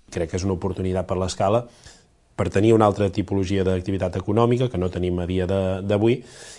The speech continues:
i també pot ser una oportunitat, eh, per emplear gent d'aquí al municipi perquè la seva, diguéssim, el seu projecte engloba tot l'any, no només enfocat en la, la temporada turística, sinó que, eh, és, eh, diguéssim, una, com una casa de colònies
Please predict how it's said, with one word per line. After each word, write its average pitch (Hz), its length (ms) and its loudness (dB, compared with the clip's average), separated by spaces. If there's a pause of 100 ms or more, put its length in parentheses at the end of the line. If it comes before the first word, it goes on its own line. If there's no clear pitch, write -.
i 117 80 2
també 107 160 6
pot 113 160 6
ser 113 80 4
una 113 140 6
oportunitat, 107 680 2
eh, 104 440 0
per 101 120 2
emplear 95 420 2
gent 101 280 0
d'aquí 101 180 -2
al 92 280 2
municipi 95 500 -2
perquè 95 340 -2 (320)
la 87 100 -2
seva, 95 360 0 (100)
diguéssim, 92 480 -2
el 82 80 -4
seu 92 140 -4
projecte 98 340 0
engloba 98 320 2
tot 92 160 0
l'any, 82 320 -2
no 92 160 0
només 90 320 -2
enfocat 92 480 -4
en 92 80 -2
la, 87 220 -4 (240)
la 95 100 -8
temporada 90 400 -2
turística, 101 500 -2 (300)
sinó 98 400 2
que, 98 80 0
eh, 90 1040 -2
és, 87 240 -2
eh, 87 400 -4 (240)
diguéssim, 92 320 -6
una, 92 80 -4
com 95 160 -4
una 92 120 -2
casa 98 200 -2
de 87 80 -2
colònies 101 300 0